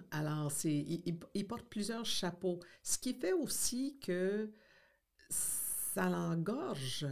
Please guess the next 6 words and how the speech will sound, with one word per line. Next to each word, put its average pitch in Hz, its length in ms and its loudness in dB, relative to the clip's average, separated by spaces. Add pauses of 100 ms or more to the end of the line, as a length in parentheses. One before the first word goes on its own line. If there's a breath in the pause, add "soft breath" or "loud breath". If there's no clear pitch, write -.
(540)
euh, 147 440 -2 (460)
le 151 200 2
système 175 720 0
judiciaire 151 960 -2 (580)
parce - 220 -4
que 214 400 -2